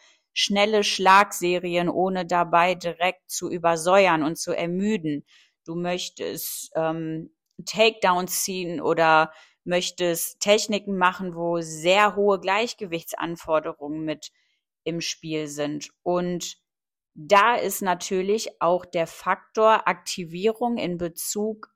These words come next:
auf Energie, ne? Bin ich außer Atem? Bin ich nach drei Minuten schon völlig K O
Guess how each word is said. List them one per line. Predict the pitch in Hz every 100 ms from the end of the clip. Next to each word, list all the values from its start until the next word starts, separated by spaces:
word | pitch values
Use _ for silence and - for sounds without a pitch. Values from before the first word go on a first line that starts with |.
| -
auf | 170 185 185 - - -
Energie, | 175 165 156 190 160 - _ _
ne? | 143 185 208 175 -
Bin | 180 180
ich | 175
außer | 160 - -
Atem? | 160 190 - 320 453 - _ _ _ _ _ _
Bin | 156 190 202
ich | 202 180
nach | 170 160 170 165 - -
drei | 165 175 170 180
Minuten | 202 190 190 190 180
schon | - 175
völlig | 170 185 190 185 - -
K | 170 165
O | 160 214 262